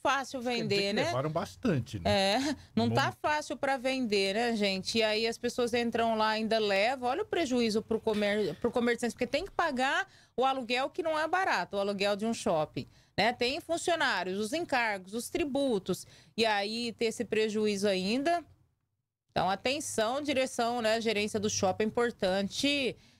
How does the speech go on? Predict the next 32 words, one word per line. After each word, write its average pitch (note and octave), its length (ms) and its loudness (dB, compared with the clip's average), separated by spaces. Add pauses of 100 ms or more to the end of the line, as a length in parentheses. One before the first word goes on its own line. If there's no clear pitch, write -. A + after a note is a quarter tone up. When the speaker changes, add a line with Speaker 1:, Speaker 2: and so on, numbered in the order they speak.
(120)
Speaker 1:
aumentar A#3+ 840 -2
a C#4+ 60 -6
segurança G#3 760 -2
aí A3 100 0
nas B3 260 0
lojas, G#3+ 540 2
até F#3+ 240 0
pros - 280 -4
clientes, A#3+ 640 0
pras G3+ 160 -2
pessoas G#3+ 460 0 (280)
que C#4+ 140 0
vão, A3 400 0 (220)
é, G3+ 260 2
nesse G#3+ 360 0
local. G#3+ 520 0
Tem F#3+ 320 -2
que A3 80 -4
aumentar, A#3 480 0
ficar - 260 -4
atento. G3+ 380 -6
Isso, F#3+ 140 -8
por A#3 140 -2
enquanto, A3+ 400 -2
é B3+ 40 2
um C4+ 100 -2
crime B3 500 0
simples, A#3 920 -2
né? B3+ 280 0 (280)
É F#3+ 140 0
mais G#3 280 -2
fácil A#3 680 -2